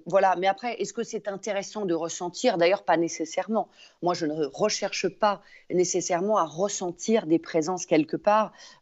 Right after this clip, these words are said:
Euh, moi, je vais être beaucoup plus portée sur le fait de pouvoir entrer en contact, euh, pour pouvoir, euh, recevoir, par exemple, des messages,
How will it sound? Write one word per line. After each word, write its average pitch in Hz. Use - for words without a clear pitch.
Euh, 170
moi, 170
je 165
vais 160
être 156
beaucoup 165
plus 180
portée 208
sur -
le 156
fait 190
de 151
pouvoir 160
entrer 196
en 170
contact, 165
euh, 170
pour 165
pouvoir, 180
euh, 156
recevoir, 165
par 156
exemple, 160
des 147
messages, 202